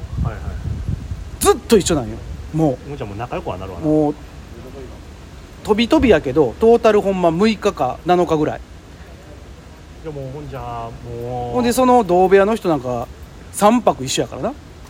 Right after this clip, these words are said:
Speaker 2: 後半。
Speaker 1: そうやんな。じゃあもう、ほんじゃ、ライブ来てくださいよ、言うて。
Speaker 2: な、もう言うたし、もう向こうの人も舞台があるん、また、あの、あったらまた、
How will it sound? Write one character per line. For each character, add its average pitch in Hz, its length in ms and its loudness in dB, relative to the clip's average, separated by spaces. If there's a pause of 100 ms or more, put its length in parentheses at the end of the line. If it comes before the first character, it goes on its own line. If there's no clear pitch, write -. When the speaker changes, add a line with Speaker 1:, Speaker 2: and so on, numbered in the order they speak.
(160)
Speaker 2:
後 180 180 4
半。 131 200 -2
Speaker 1:
そ - 120 -8
う 135 40 -2
や 110 40 -8
ん 107 120 -10
な。 120 80 -10 (1000)
じ 131 60 -12
ゃ - 20 -10
あ 123 40 -10
も 123 80 -8
う、 123 220 -6
ほ 127 60 -8
ん 127 80 -8
じ 123 60 -8
ゃ、 117 40 -6 (1400)
ラ 123 100 -6
イ - 20 -8
ブ 135 120 -8
来 - 40 -16
て 147 80 -8
く 135 60 -4
だ 131 100 -2
さ 135 120 -8
い 131 60 -4
よ、 127 100 -2
言 110 100 -2
う 104 60 -8
て。 92 160 -10 (720)
Speaker 2:
な、 175 140 2
も 165 80 6
う - 20 6
言 185 80 4
う 175 60 4
た 156 80 4
し、 135 100 -6
も 160 140 2
う - 20 2
向 196 140 0
こ 202 100 2
う - 20 4
の 190 80 4
人 165 100 0
も 143 100 0
舞 160 100 -2
台 147 160 4
が 131 100 0
あ 135 60 2
る 139 60 -4
ん、 139 180 -4 (340)
ま 165 120 2
た、 143 100 4
あ 143 40 2
の、 135 100 0
あ 139 60 2
っ - 20 -8
た 165 120 0
ら 143 60 2
ま 143 120 0
た、 120 200 -2